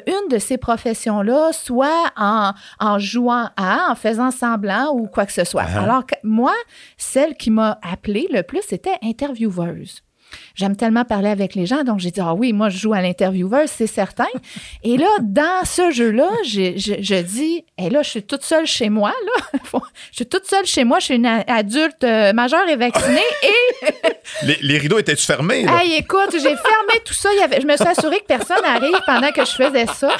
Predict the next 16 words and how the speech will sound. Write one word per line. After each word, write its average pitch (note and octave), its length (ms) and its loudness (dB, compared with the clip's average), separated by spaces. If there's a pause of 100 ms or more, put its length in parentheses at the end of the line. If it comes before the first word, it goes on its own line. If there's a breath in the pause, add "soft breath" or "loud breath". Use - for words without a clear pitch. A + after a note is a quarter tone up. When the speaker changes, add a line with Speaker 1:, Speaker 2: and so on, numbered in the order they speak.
(160)
Speaker 1:
<laughs> - 1800 -8
Et... G#4+ 1000 0
Là, D#4+ 100 4 (200)
ben, A#3 140 2
je G#3+ 120 0
me G3+ 120 2
dis, « A#3 200 -2
Ben G3+ 240 -2
oui. » A3 180 -6 (120)
J'ai F#3+ 180 -2
dit, « F#3+ 160 -4
Je F#3+ 100 0
vais D#4+ 240 0
jouer A#3 260 -2
à A#3 100 -2
l'intervieweuse. » F#3+ 640 -2